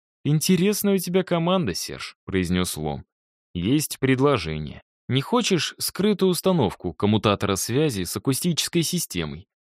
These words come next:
двумя направленными и двумя объёмными камерами на вездеход? Это даст возможность держать связь со мной на расстоянии до ста километров.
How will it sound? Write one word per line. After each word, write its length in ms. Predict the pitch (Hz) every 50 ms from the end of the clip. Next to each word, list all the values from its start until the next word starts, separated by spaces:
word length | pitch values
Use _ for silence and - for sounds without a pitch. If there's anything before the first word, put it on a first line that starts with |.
| _ -
двумя 420 | 117 120 147 180 190 165 104 82 80
направленными 840 | 87 92 - - 160 170 143 107 90 82 82 80 80 80 - - -
и 140 | - 117 123
двумя 400 | 113 131 143 165 180 190 180 170
объёмными 540 | 143 139 156 175 170 165 160 151 143 139
камерами 560 | 123 - - 170 170 160 151 143 143 139 131 127
на 180 | 127 127 127
вездеход? 680 | 131 131 131 123 117 135 151 - - - 65 62 - - _ _ _ _ _ _ _ _ _ _ -
Это 160 | 147 - 180
даст 320 | 165 185 185 175 165 - -
возможность 720 | 151 160 160 151 175 190 208 202 165 160 156 143 127 110
держать 420 | 104 123 131 131 143 175 175 151
связь 320 | - - 143 156 175 170 -
со 140 | - 139 135
мной 240 | 139 151 160 160
на 80 | 147 139
расстоянии 640 | 127 123 110 - - 104 113 135 139 139 135 127 123
до 160 | 110 95 104
ста 300 | 95 - - - 139 147
километров. 760 | 139 - 147 143 143 143 156 175 180 143 - - 73 - -